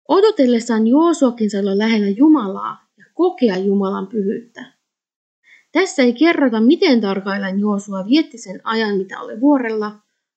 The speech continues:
mutta luulen, että hänkään, niin kuin Mooseskaan,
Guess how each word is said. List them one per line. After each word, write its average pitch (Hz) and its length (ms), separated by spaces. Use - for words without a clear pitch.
mutta 202 300
luulen, 285 600
että 208 240
hänkään, 269 800
niin 233 200
kuin 247 140
Mooseskaan, 262 840